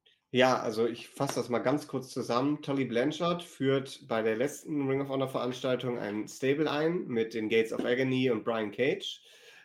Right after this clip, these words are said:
Dann erfahren wir während dem Aufbau für diese Show, dass Jonathan Gresham, der Champion, Teil dieser Fraktion wird. Und dann in der Pre-Show zu dieser Show erfahren wir, dass Tully Blanchard gar nicht mehr der Anführer der,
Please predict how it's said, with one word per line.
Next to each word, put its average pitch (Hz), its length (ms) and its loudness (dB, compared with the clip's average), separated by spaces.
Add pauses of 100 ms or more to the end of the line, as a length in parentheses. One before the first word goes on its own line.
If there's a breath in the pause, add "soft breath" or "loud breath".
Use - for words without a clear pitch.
Dann 120 180 2
erfahren 131 640 0
wir 123 480 2
während 120 580 -2
dem 117 140 -4
Aufbau 127 480 -2
für 120 160 -8
diese 127 300 -6
Show, 131 320 -2
dass 113 320 -4 (100)
Jonathan 120 380 -2
Gresham, 123 400 -2
der 107 160 -4
Champion, 131 680 -2 (300 loud breath)
Teil 123 280 0
dieser 135 380 0
Fraktion 143 640 -4
wird. 175 400 -2 (440 loud breath)
Und 127 340 -2
dann 160 280 6
in 147 120 0
der 127 120 2
Pre-Show 175 640 0
zu 135 140 -4
dieser 117 200 -2
Show 127 140 -4
erfahren 120 500 -2
wir, 139 240 -2 (360 loud breath)
dass 190 520 -4
Tully 135 240 -2
Blanchard 139 380 0
gar 110 100 0
nicht 107 140 -6
mehr 123 80 2
der 104 160 2
Anführer 135 520 -2
der, 143 260 2